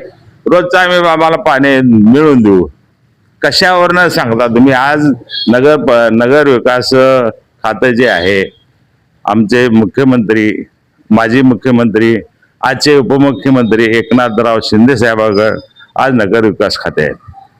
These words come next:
कोणी क-, जरी, जरी कोणी सांगितलं नगर विकास खात, नगर, नगर विकासासाठी, नगर महानगरपालिकेसाठी त्या माध्यमातून निधी आणता येते आणि निधी आल्याशिवाय इथलं कुठलंही काम करू शकत नाही.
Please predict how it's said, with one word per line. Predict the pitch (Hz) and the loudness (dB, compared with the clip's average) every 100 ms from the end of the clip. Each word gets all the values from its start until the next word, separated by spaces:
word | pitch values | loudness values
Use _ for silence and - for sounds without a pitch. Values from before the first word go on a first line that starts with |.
| _ | _
कोणी | 123 135 156 143 | 0 2 2 2
क-, | - | 0
जरी, | 127 107 120 139 | 0 0 0 2
जरी | 165 143 143 | 2 0 0
कोणी | 127 131 123 117 | -2 0 0 0
सांगितलं | 110 104 95 92 98 - _ _ - | -2 -2 -2 -2 -2 -8 _ _ -2
नगर | 113 139 139 | 0 2 2
विकास | 120 113 117 - | 0 0 -2 -4
खात, | 107 104 | -4 -2
नगर, | 107 123 139 131 113 | 0 0 0 0 0
नगर | 110 120 143 | 0 0 0
विकासासाठी, | 123 104 110 107 101 104 90 113 | 0 -2 -4 -4 -4 -4 -2 -2
नगर | 113 107 120 113 87 - - | 0 0 0 -2 -4 -10 -8
महानगरपालिकेसाठी | - 110 139 139 127 104 107 107 101 95 98 92 131 - _ - - _ _ _ - | -4 -2 0 0 0 0 -2 0 -2 -2 -4 -2 -2 -4 _ -20 -20 _ _ _ -4
त्या | 117 139 151 151 | -2 0 0 2
माध्यमातून | 127 123 107 110 139 151 202 214 | 2 2 0 0 0 0 2 2
निधी | 190 151 151 | 2 2 2
आणता | 135 120 92 110 | 2 -2 -2 0
येते | 92 87 87 76 - _ _ _ _ _ _ - _ _ _ _ _ _ - | 0 0 -2 -2 -12 _ _ _ _ _ _ -20 _ _ _ _ _ _ -8
आणि | - 165 | -4 0
निधी | 190 135 131 | 2 2 2
आल्याशिवाय | 156 127 123 117 143 | 0 0 -2 0 0
इथलं | 139 147 | 2 0
कुठलंही | 147 120 98 120 135 | 0 0 2 0 0
काम | 120 107 | -2 -4
करू | - 90 | -2 -2
शकत | 92 101 90 90 | -2 -2 -2 -2
नाही. | 87 82 | -2 -2